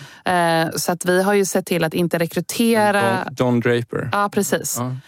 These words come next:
Speaker 1: Så att jag vet liksom inte, jag kan inte koppla detta till liksom om det har att göra med,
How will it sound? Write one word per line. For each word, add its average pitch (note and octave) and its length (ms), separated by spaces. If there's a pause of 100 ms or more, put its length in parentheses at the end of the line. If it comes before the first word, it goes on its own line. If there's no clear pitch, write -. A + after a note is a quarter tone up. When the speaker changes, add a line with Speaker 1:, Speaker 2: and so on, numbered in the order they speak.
(340)
Speaker 1:
Så - 140
att F#3 100
jag G#3 80
vet G#3+ 260
liksom G3+ 280
inte, G3 280
jag F#3+ 180
kan G#3+ 140
inte - 240
koppla - 440
detta G#3 300
till F#3 220
liksom F3 240
om F3 140
det F3 100
har F3 200
att F3 60
göra F3 320
med, E3+ 320